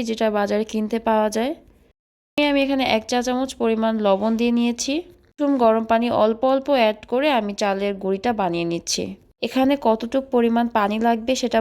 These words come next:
বলা যায় না, আপনার দেখে বুঝে নিতে হবে। যখন দেখবেন চালের গুঁড়োটা এভাবে মুষ্টি করলে ঝুরঝুরে হয়ে পড়ছে না, দলা পেকে আছে, তখনই ভাববেন আপনার চালের গুঁড়িটা ভাপা পিঠার জন্য একদম তৈরি। আর যদি ঝুরঝুরি হয়ে পড়ে যায়, তাহলে পানির পরিমাণ এখানে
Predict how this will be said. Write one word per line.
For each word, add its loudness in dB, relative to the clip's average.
বলা 4
যায় 2
না, 2
আপনার -4
দেখে -2
বুঝে -2
নিতে -2
হবে। 2
যখন 2
দেখবেন 0
চালের 2
গুঁড়োটা 2
এভাবে 2
মুষ্টি -2
করলে 2
ঝুরঝুরে 2
হয়ে 4
পড়ছে 0
না, 0
দলা 6
পেকে 0
আছে, 0
তখনই 0
ভাববেন -2
আপনার -4
চালের 0
গুঁড়িটা 0
ভাপা -2
পিঠার -2
জন্য -2
একদম 0
তৈরি। 2
আর -2
যদি 0
ঝুরঝুরি 2
হয়ে 2
পড়ে 0
যায়, 0
তাহলে -4
পানির -4
পরিমাণ 0
এখানে -2